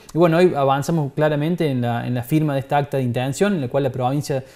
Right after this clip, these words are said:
también se compromete, al igual que las partes que ya estamos trabajando en la mesa, en, en comenzar a financiar este proyecto, que claramente va a llevar unos años. Este, inicialmente ya tenemos, eh, por parte de la municipalidad,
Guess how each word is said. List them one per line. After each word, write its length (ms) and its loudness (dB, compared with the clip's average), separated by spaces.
también 240 -2
se 100 -4
compromete, 920 0
al 100 -2
igual 220 -2
que 80 -4
las 80 -6
partes 320 -2
que 80 -6
ya 60 -4
estamos 220 -6
trabajando 380 -6
en 40 -4
la 40 -4
mesa, 380 -4
en, 320 -2
en 260 -4
comenzar 380 -4
a 60 -2
financiar 580 0
este 200 -6
proyecto, 600 -2
que 140 -14
claramente 460 0
va 80 0
a 20 -2
llevar 180 -2
unos 140 -4
años. 380 -2
Este, 400 -2
inicialmente 600 0
ya 120 0
tenemos, 440 -2
eh, 260 -2
por 140 -4
parte 240 -2
de 120 0
la 160 -2
municipalidad, 720 -4